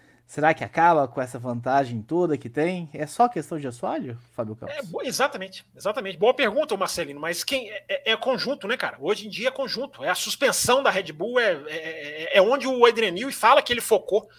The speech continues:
Speaker 2: Quando veio a ideia do novo carro, o foco do Adrian Newey não foi o assoalho, não foi o bico, não foi, foi a suspensão. Vamos trabalhar primeiro suspensão, né, que eu já falei aqui. Eu distribu-, eu descobri recentemente, eu nem sabia,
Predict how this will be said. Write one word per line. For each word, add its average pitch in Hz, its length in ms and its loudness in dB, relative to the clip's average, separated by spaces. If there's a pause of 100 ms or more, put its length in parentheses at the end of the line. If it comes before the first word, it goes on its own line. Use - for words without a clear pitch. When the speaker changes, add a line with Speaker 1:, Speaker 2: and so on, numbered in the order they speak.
(120)
Speaker 2:
Quando 277 260 0
veio 311 240 4
a 277 80 10
ideia 226 300 6
do 190 100 -4
novo 190 220 -4
carro, - 340 0 (400)
o 208 80 -10
foco 233 360 0
do 220 60 -4
Adrian 202 160 -4
Newey 208 180 -6 (120)
não 247 100 -8
foi 285 220 -2
o 233 60 -2
assoalho, 170 500 0
não 160 80 -14
foi - 140 -8
o - 20 -14
bico, 185 320 -14
não - 20 -16
foi, 185 140 -10
foi 196 180 0
a 190 60 0
suspensão. - 500 -6 (640)
Vamos 202 220 -8
trabalhar 220 300 4
primeiro 220 220 0
suspensão, - 480 -6 (240)
né, 160 80 -18
que - 80 -14
eu 175 60 -6
já 165 100 -2
falei 175 220 -2
aqui. 170 140 -6
Eu 208 40 -2
distribu-, 247 300 -8
eu 233 140 4
descobri 254 340 -6
recentemente, 220 520 -4
eu 202 40 -6
nem 226 100 -6
sabia, 180 320 -8